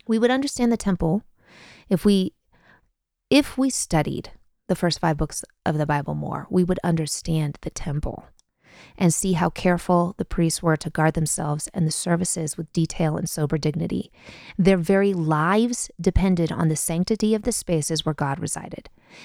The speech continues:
His presence was dependent on their obedience. And I really wish the believer treated their temples with this regard, because think about the number of times we s-,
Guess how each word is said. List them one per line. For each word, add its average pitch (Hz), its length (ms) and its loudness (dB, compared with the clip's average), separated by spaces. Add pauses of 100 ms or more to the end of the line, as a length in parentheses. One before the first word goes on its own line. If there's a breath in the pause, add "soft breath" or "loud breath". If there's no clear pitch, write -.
His 208 180 4
presence 214 480 4
was 180 120 0
dependent 175 640 4 (120)
on 160 140 2
their 147 160 2
obedience. 156 640 -4 (680 soft breath)
And 190 140 0
I 202 80 -2
really 202 500 4
wish 160 300 0
the 165 100 -2
believer 160 360 0
treated 160 420 -2
their 156 120 0
temples 151 500 -4
with 151 100 -8
this - 220 -4
regard, 151 340 -4
because - 300 -6
think 226 240 0
about 147 340 0 (300 loud breath)
the 180 80 6
number 185 260 4
of 202 80 -4
times 175 320 0
we 180 120 4
s-, - 180 -4